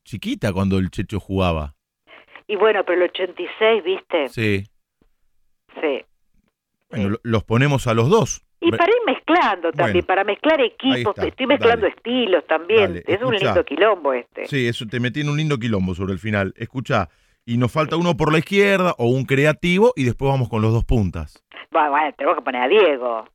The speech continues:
Speaker 1: Bueno,
Speaker 2: Es
Speaker 1: Diego,
Speaker 2: una
Speaker 1: está,
Speaker 2: obviedad.
Speaker 1: Diego, está bien. Y
Speaker 2: Es una
Speaker 1: los dos de
Speaker 2: obviedad,
Speaker 1: arriba.
Speaker 2: Diego. Eh, y Canigia.
Speaker 1: Cani.
Speaker 2: Sí.
Speaker 1: ¿Y el nueve?
Speaker 2: Ja.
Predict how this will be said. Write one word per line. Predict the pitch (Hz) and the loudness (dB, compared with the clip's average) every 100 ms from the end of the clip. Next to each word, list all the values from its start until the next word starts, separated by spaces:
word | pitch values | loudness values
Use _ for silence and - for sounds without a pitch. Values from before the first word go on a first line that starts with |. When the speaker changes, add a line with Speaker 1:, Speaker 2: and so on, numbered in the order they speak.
| - | -6
Speaker 1:
Bueno, | 110 104 87 | -2 0 -2
Speaker 2:
Es | |
Speaker 1:
Diego, | 85 | -4
Speaker 2:
una | 127 | -4
Speaker 1:
está, | |
Speaker 2:
obviedad. | 123 143 151 147 123 - | -2 0 2 2 0 -8
Speaker 1:
Diego, | 92 82 78 - | -12 -12 -12 -16
está | - | -8
bien. | 101 92 78 _ _ | -6 -6 -8 _ _
Y | 120 165 | -6 -4
Speaker 2:
Es | - | -4
una | 127 | -2
Speaker 1:
los | 120 | 0
dos | |
de | 135 | 2
Speaker 2:
obviedad, | 143 147 | 2 2
Speaker 1:
arriba. | 196 123 | 2 0
Speaker 2:
Diego. | 110 110 - _ _ _ _ _ _ _ _ _ _ _ _ _ _ - | -2 -6 -14 _ _ _ _ _ _ _ _ _ _ _ _ _ _ 0
Eh, | 214 208 190 190 185 185 180 180 180 175 175 170 165 - - | 4 6 6 6 6 4 4 4 4 4 2 2 2 0 -6
y | 214 214 202 196 190 185 180 180 170 - - - - _ | -2 0 2 2 2 2 2 0 0 -4 -6 -10 -14 _
Canigia. | 151 147 143 - 147 147 - _ _ | -2 0 -2 -2 0 0 -4 _ _
Speaker 1:
Cani. | - 95 90 98 135 180 _ _ _ _ _ _ _ _ | -8 -4 -2 -2 -4 -6 _ _ _ _ _ _ _ _
Speaker 2:
Sí. | 123 95 - | -6 -6 -6
Speaker 1:
¿Y | 95 | -4
el | 98 101 | 0 2
nueve? | 120 156 196 - - _ _ _ _ _ _ - | 2 2 -2 -6 -16 _ _ _ _ _ _ -8
Speaker 2:
Ja. | 87 | -8